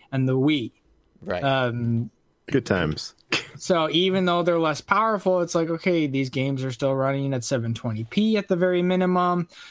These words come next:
Speaker 1: uh, which I think is, is great, especially what they've been doing, especially with Rocket League. Like, Rocket League just, it looks great. And I, I played that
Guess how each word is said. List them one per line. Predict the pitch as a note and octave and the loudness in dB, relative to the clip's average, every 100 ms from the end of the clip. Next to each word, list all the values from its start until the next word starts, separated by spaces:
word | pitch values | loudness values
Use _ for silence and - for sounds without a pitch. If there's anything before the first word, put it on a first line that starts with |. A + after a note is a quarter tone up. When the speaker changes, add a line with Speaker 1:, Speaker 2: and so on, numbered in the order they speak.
| - - | -20 -12
Speaker 1:
uh, | B2+ C3+ B2+ B2+ | -2 0 2 0
which | B2 A#2+ | 0 -2
I | C3 | -2
think | A#2+ C3+ B2+ A#2+ | 0 0 0 0
is, | B2+ A#2 A2+ - - - _ _ | 0 0 -2 -4 -8 -12 _ _
is | C3 A#2 | -4 -4
great, | - C3 C3+ D#3+ C4+ D4 - - _ _ | -4 -2 0 2 0 -2 -6 -6 _ _
especially | C3 C3 G3+ A3+ G#3 F3 | -4 0 2 2 2 2
what | D#3 D3+ | 0 2
they've | C#3+ C3+ | 0 2
been | C3+ C3+ | 0 0
doing, | B2+ C#3+ C#3 C3 C3 C3 _ | 0 0 0 -2 -6 -14 _
especially | - - D4+ C4+ | -8 0 2 2
with | D#3+ | 0
Rocket | C3 D#3 F3+ E3+ C3 | 0 0 2 -2 -4
League. | A#2+ - - | -8 -10 -16
Like, | B2+ A#2 | -12 -4
Rocket | C#3+ E3 F3 | 0 0 0
League | C3+ B2 A#2 | 0 0 0
just, | B2 - _ _ | -6 -6 _ _
it | C#3 | -4
looks | B2 - - _ - _ - | -4 -6 -16 _ -20 _ -2
great. | C#3 A2+ - | 0 0 -6
And | B2 A#2+ | -6 -2
I, | C3+ F3+ | 0 0
I | G#3 | 0
played | A3+ - F#3 | 2 2 2
that | E3 D#3+ | 2 0